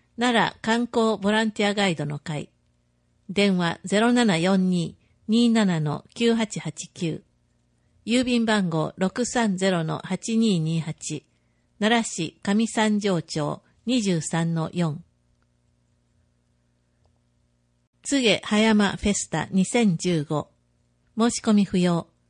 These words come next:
多目的トイレあり。子供と一緒に。十一月七日土曜日、奈良市、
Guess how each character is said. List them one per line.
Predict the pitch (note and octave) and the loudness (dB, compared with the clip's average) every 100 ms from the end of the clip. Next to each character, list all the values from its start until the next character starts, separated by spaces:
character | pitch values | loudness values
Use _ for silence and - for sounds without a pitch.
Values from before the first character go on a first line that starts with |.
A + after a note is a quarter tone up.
| _ | _
多 | - | 0
目 | G#3+ A#3+ | 0 0
的 | A3+ G#3+ - | -2 -6 -2
ト | G#3+ | 0
イ | F3 | 0
レ | D#3 | 0
あ | D3 | -2
り。 | D3 - _ _ - | -6 -12 _ _ -2
子 | F#3+ | 2
供 | A3 G#3 | 4 4
と | F3+ | 2
一 | E3+ | -2
緒 | - D#3+ | -4 -4
に。 | D#3 - _ _ _ _ _ _ _ _ _ _ _ _ _ _ - | -6 -10 _ _ _ _ _ _ _ _ _ _ _ _ _ _ -10
十 | G#3+ B3+ | 2 4
一 | B3+ - | 4 2
月 | A#3 A3+ G#3+ | 0 2 2
七 | G#3 G#3 | 4 4
日 | G#3 F#3+ F3 | 2 0 0
土 | F3 | 2
曜 | G3+ F#3+ | 2 2
日、 | D#3+ D3+ - _ _ _ - | 0 -4 -10 _ _ _ -4
奈 | G3+ A3+ | 0 2
良 | A3 | 0
市、 | - E3+ - | -4 -8 -10